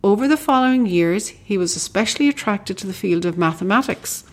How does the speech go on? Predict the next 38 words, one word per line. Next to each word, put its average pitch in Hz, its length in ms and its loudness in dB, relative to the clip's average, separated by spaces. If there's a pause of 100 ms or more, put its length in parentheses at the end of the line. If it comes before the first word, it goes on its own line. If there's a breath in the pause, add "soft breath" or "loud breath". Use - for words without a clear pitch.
(420 loud breath)
He 196 140 2
began 160 300 2
to 160 100 -8
publish 165 400 -2
his 170 160 -2
own 262 240 4
research 226 480 -2
papers 185 520 -4 (360 loud breath)
and 277 120 2
eventually 214 680 0 (200 loud breath)
won 185 440 2
a 240 60 -2
number 165 340 2
of 165 120 -2
awards. 214 680 0 (1800)
About 240 340 2
the 453 60 0
time 220 380 0
that 180 100 -4
George 160 340 -2
Boole 196 220 2
was 160 160 0
making 175 340 2
a 156 60 4
name 165 260 4
for 160 160 -6
himself 156 420 -2
in 151 80 -2
mathematics, 156 760 -2 (320 loud breath)
a 269 80 -2
new 285 220 8
university 226 840 4
was 175 220 -4
establishing 160 640 -2
itself 151 420 -4
in 151 80 -2
Cork 147 340 -6
City. 170 520 -6